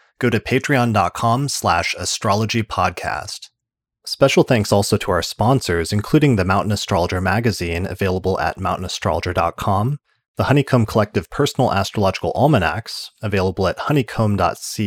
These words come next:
co, Astro Gold Astrology Software for the Mac operating system, which is available at astrogold dot I O, and you can use the promo code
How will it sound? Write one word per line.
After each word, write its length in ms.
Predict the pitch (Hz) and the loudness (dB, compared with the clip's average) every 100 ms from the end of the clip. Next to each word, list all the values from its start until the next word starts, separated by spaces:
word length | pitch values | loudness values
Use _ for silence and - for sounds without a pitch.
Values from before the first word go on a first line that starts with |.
| 87 | -2
co, 420 | 110 113 85 110 - _ _ _ _ | 2 2 0 -4 -10 _ _ _ _
Astro 400 | - 117 - 135 | -2 -2 2 2
Gold 300 | 110 110 101 | 4 4 2
Astrology 460 | 90 - 123 156 90 | 0 2 4 4 2
Software 600 | - 80 - - 82 107 | -2 -2 -2 -4 -4 -4
for 200 | - 98 | -4 -4
the 160 | 95 90 | -2 0
Mac 300 | 92 92 - | 0 -2 -4
operating 480 | 101 104 110 95 90 | -4 0 2 2 -2
system, 560 | - 92 - 90 117 135 | -4 -6 -4 -4 -4 -4
which 160 | 98 | -4
is 100 | 98 | -2
available 460 | 98 98 95 92 92 | -2 0 0 0 0
at 140 | 90 | -2
astrogold 760 | 95 104 - 117 104 104 95 92 | -2 -2 0 0 0 0 0 0
dot 220 | 90 - | 0 0
I 320 | - 127 127 | 0 2 2
O, 240 | 69 90 139 _ _ - | 0 -2 -6 _ _ -6
and 160 | 110 | -2
you 60 | 107 | 0
can 120 | 107 | 2
use 200 | 104 95 | 0 0
the 100 | - | -4
promo 380 | - 123 110 101 | 0 2 2 0
code 320 | - 101 95 | 2 2 0